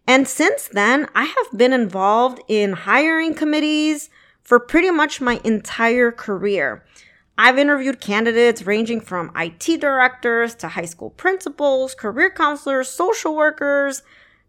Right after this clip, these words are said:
development and fundraising professionals, higher ed professionals, so a wide range of professionals. And I'm sharing this because I will tell you that regardless of the credentials, the years of experience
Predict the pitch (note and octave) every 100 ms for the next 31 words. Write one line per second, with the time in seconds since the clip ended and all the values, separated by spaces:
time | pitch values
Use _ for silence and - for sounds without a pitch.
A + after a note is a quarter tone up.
0 | _ B3 B3 C4+ - A3 G3+ - C4+ C4
1 | A#3 F#3+ F3 G3 F#3+ E4 F#4+ - E4 D#4+
2 | D#4 - B3+ B3+ - F4+ - F4+ E4 E4
3 | E4 D#4+ D#4 D#4+ D4 F4+ A#4 F#4 D#4+ E4+
4 | D4+ - A3 A#3 A#3+ A3 D#3 A#2+ - -
5 | - _ _ _ _ _ C#4 E4+ E4+ -
6 | G#4 C5 C5 B3 B3+ B3 C#4+ C#4+ C4 D4+
7 | G4+ F#4+ - C#4 E4 E4 B3+ A#3 A3+ A3+
8 | - A3 B3+ D4+ D#4 - A3+ A3 G3 _
9 | _ _ _ A3 A3 A#3 A3 A3+ A3 G#3+
10 | E3+ - - - _ - A3+ F#3+ A#3+ C4
11 | B3 G#3 - - - A#3+ A#3+ G3 D#3+ -
12 | -